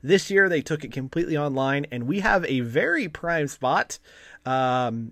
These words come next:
a-, and it's gonna sound silly when I say what it is East Coast time, but remember they're West, West Coast based.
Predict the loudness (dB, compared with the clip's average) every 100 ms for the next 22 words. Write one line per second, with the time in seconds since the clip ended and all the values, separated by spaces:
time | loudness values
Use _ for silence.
0 | -10 -10 -8 -8 -6 -8 -6 -4 0 0
1 | 0 -2 0 0 2 2 2 0 0 -2
2 | -4 -4 -2 -4 -4 -8 -6 -6 -4 -2
3 | -2 -2 -2 -4 -8 -4 -2 -2 -2 -4
4 | -2 -4 -4 -8